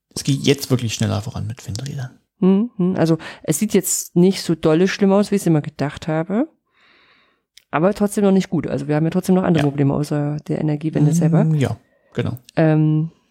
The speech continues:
Speaker 2: also grad die, die, die, also, also Wind und, und, und, und Sonne. Aber gibt ja vor allem noch die Frage, wie, wie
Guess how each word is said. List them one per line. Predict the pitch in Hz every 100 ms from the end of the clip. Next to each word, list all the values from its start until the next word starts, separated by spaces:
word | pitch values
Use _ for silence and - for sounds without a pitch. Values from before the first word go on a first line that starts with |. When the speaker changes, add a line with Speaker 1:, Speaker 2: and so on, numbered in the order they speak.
| -
Speaker 2:
also | 151 147
grad | 151 -
die, | 143 143 143 - -
die, | 143 143
die, | 147 143
also, | 143 135
also | 131 131 -
Wind | - 143 139
und, | 135 135
und, | 135 135
und, | 135 139
und | - 135 139
Sonne. | 151 156 165 - _ - - - - _ _ _ _ -
Aber | 151 151 147 151 143 143
gibt | - - -
ja | 147 143
vor | -
allem | 170
noch | 156 -
die | 156
Frage, | - 143 147 156
wie, | 147 151
wie | 143